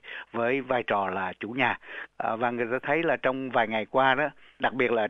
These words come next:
trong ngày hôm nay và có lẽ là trong ngày mai, người ta mô tả Sydney là một cái thành phố ma bởi vì <laughs> cái, à, cái hệ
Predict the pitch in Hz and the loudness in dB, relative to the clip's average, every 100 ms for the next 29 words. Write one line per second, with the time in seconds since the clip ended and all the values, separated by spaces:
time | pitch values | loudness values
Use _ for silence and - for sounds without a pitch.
0 | - 135 120 120 127 131 110 104 107 - | -2 0 0 2 2 2 2 -2 -2 0
1 | 123 113 120 - 120 113 110 95 113 131 | 2 4 2 0 -4 -4 -6 -2 2 2
2 | 123 - - - - 107 110 120 120 113 | 0 -6 -10 -10 -6 -2 0 0 -4 -2
3 | - 110 135 170 139 127 113 101 98 131 | -2 -2 -2 -6 -2 -2 -2 -6 -8 -8
4 | - 101 87 131 139 143 147 131 - - | -6 -6 -4 -4 2 4 4 2 -4 -14
5 | - 107 131 139 110 - 165 151 151 131 | -8 -2 2 2 4 2 4 4 4 2
6 | - - - - 123 110 | -2 -8 -4 -2 2 2